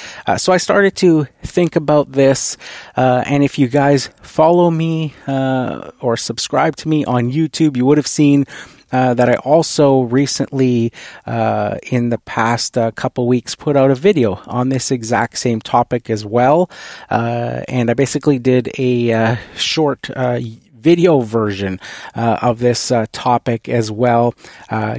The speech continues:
giving some recommendations. Uh, but because, uh, the podcast, uh, gets a whole ton more,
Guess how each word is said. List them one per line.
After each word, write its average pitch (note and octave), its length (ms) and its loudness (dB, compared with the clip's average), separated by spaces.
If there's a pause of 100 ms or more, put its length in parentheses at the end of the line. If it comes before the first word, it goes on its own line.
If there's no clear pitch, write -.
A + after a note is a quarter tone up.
giving B2 320 2
some A2+ 320 -2
recommendations. A2+ 1080 -2 (920)
Uh, G#2+ 220 -2
but A2 220 -2
because, D3 580 2 (360)
uh, A2+ 640 0
the B2 240 -4 (100)
podcast, C3 880 -2 (320)
uh, A#2 400 0
gets B2 540 0
a A#2 180 -4
whole F3 720 2 (160)
ton E3 340 -2
more, B2+ 420 2